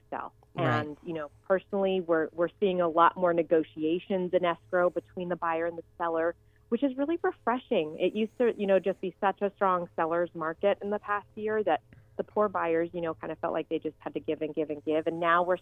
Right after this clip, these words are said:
Speaker 1: seeing giving and taking on both sides, the
Speaker 2: Mm-hmm.
Speaker 1: agents really working together to keep the deal together for everyone's best interest. Because at the end of the day, we,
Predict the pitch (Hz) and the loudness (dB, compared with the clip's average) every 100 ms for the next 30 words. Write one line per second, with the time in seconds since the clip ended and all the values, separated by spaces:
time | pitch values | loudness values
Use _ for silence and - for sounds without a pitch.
0 | - 175 165 170 156 165 160 156 156 - | -4 -6 -4 -2 0 -2 -4 -6 -8 -6
1 | 160 151 - 147 170 214 - 254 269 294 | -6 -6 -4 -2 0 -2 -2 0 0 -2
2 | - 160 151 170 165 170 _ _ 196 190 | -2 -4 -2 -2 -4 -10 _ _ -4 -4
3 | 196 190 175 - 170 160 156 151 160 156 | -2 0 -2 -2 -6 -2 -2 0 -2 -4
4 | - 170 - 160 - 156 156 165 - 151 | -10 -12 -6 -6 -4 -4 -4 -4 -8 -6
5 | 147 151 151 _ _ _ 190 - 185 185 | -2 0 -2 _ _ _ -4 4 4 4
6 | 196 170 160 - 143 - 143 131 147 135 | 2 2 -2 -4 -6 -4 -8 -6 -8 -8
7 | _ 165 156 _ - 220 220 214 208 196 | _ -6 -6 _ -8 -6 -4 -4 -4 -6